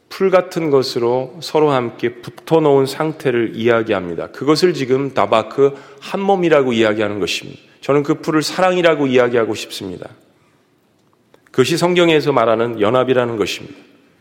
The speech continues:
그러면 그것을 떼어놓으려고 한다면 거기에는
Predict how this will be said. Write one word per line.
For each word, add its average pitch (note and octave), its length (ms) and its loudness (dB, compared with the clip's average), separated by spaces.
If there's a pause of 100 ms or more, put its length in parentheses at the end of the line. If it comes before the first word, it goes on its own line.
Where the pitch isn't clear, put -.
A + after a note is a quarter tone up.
그러면 C#3+ 600 2 (300)
그것을 D#3+ 760 0
떼어놓으려고 F3+ 640 2
한다면 C3 640 0 (500)
거기에는 B2+ 760 0